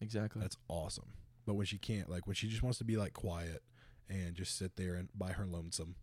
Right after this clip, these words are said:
Speaker 2: like, not a
Speaker 1: By
Speaker 2: fan
Speaker 1: her
Speaker 2: of that.
Speaker 1: lonesome.
Speaker 2: Yeah.
Speaker 1: Yo, I just hate, one thing I hate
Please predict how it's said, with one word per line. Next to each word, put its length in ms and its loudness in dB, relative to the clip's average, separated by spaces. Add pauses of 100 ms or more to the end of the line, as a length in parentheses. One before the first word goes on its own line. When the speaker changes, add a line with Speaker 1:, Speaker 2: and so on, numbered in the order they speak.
(120)
Speaker 2:
like, 260 -8 (680)
not 180 2
a 20 2
Speaker 1:
By 80 4
Speaker 2:
fan 80 2
Speaker 1:
her 60 2
Speaker 2:
of 80 2
that. 80 0
Speaker 1:
lonesome. 420 -4
Speaker 2:
Yeah. 240 -2 (260)
Speaker 1:
Yo, 180 6
I 80 2
just 200 0
hate, 400 4 (180)
one 140 2
thing 160 -2
I 60 -2
hate 360 -2